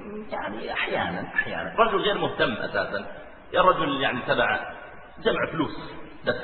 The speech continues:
يفتح مطاعم صينية وكورية ومدري إيش. فقلت: "طيب، أنت إيش ديانتك الأصلية؟"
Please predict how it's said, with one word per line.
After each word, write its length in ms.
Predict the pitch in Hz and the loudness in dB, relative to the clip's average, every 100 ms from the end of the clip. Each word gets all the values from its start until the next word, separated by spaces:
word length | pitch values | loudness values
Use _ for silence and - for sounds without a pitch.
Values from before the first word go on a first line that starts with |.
| - - - | -8 -10 -2
يفتح 320 | 170 - - | -2 0 0
مطاعم 500 | 117 113 110 98 107 - | 0 2 2 2 -2 -4
صينية 400 | 104 107 101 104 | -4 -4 -2 0
وكورية 880 | 101 - - - - 117 110 104 107 | 0 -4 -10 -10 0 2 2 0 0
ومدري 540 | 107 107 104 104 110 | 0 -2 -2 -2 -2
إيش. 100 | 107 - - - - - - - - - | -2 -4 -10 -12 -14 -18 -14 -16 -16 0
فقلت: 920 | 127 131 127 110 - - - - 202 202 | 4 6 4 0 -6 -12 -14 -2 2 4
"طيب، 180 | 214 202 | 4 4
أنت 180 | - 196 | 2 0
إيش 140 | 196 - | 0 -2
ديانتك 400 | 151 131 104 107 | 0 0 0 -4
الأصلية؟" 460 | - - 92 87 | -4 -6 -6 -4